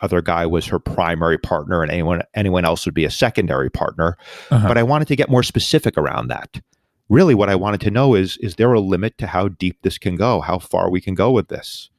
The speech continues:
Speaker 2: Mm-hmm.
Speaker 1: Whether it's practical, like, "Oh, I can't go on vacation with you," or whether it's how far we're gonna open each other's hearts.
Speaker 2: Mm-hmm.
Speaker 1: And so the question I asked her on our first rectangle after she left New York the first time was, "Are there limits here on your end?"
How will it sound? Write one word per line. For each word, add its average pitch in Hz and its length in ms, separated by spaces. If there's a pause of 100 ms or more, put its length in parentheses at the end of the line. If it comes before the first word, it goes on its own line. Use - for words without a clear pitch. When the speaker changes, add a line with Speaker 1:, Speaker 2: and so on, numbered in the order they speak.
(140)
Speaker 2:
Mm-hmm. 107 280 (160)
Speaker 1:
Whether 101 260
it's - 140
practical, 117 600
like, 92 240
"Oh, 101 100
I 90 80
can't 98 260
go 95 80
on 87 120
vacation 90 480
with 78 120
you," 87 300 (320)
or 95 240
whether 90 300
it's - 300
how 90 280
far 98 340
we're 92 120
gonna 90 140
open 95 200
each 95 180
other's 92 220
hearts. - 500 (380)
Speaker 2:
Mm-hmm. 117 260 (560)
Speaker 1:
And 101 120
so 110 120
the 95 80
question 123 420
I 92 80
asked 120 340
her 82 120
on 82 100
our 85 100
first - 340
rectangle 90 600
after 87 520 (480)
she - 180
left 90 260
New 92 60
York 104 200
the 101 80
first - 280
time 92 260
was, 90 240 (600)
"Are 123 160
there 135 140
limits 143 300
here 80 160
on 73 140
your - 180
end?" - 320